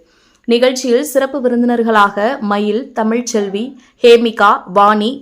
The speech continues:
ஜெயலட்சுமி, ராஜபாளையம் ஆனந்தாஸ், சனா, சாய், கீர்த்தனா, வித்யா, மதி, ஸ்ரீநிதி ஆகியோர் கலந்து கொண்டு கண்காட்சியை குத்துவிளக்கேற்றி துவக்கி வைத்தனர். விற்பனை கண்காட்சி ஒருங்கிணைப்பாளர்களான ஹீனா,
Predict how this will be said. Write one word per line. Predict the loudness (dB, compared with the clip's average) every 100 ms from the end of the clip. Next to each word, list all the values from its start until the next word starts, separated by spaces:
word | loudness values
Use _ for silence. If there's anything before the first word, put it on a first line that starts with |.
| -2
ஜெயலட்சுமி, | 0 0 -2 -4 -6 -6 -8 -14 _ _ 4
ராஜபாளையம் | 4 4 2 0 2 2 0 0 0
ஆனந்தாஸ், | 0 -2 0 0 -2 -6 -12 _ _ _ _ _ _ _ _ _ _ -4
சனா, | 0 2 2 0 -4 -8 2
சாய், | 4 4 0 -6 _ _ -8
கீர்த்தனா, | -8 0 2 4 2 -2 -6
வித்யா, | -4 2 4 4 0 -2
மதி, | -2 -2 -6 -6 -8
ஸ்ரீநிதி | -4 0 0 0 -4 0 0
ஆகியோர் | 0 0 0 0
கலந்து | 0 0 -2
கொண்டு | -2 -2 -2
கண்காட்சியை | 0 0 2 2 0 0
குத்துவிளக்கேற்றி | -4 2 2 2 -2 -2 -2
துவக்கி | -2 -4 -2
வைத்தனர். | -2 -2 -4 -6 -12 _ _ _ _ 0
விற்பனை | 2 4 2 2 0
கண்காட்சி | 0 2 0 0 0
ஒருங்கிணைப்பாளர்களான | 0 0 0 2 4 4 4 2 2 0 -2
ஹீனா, | -2 0 0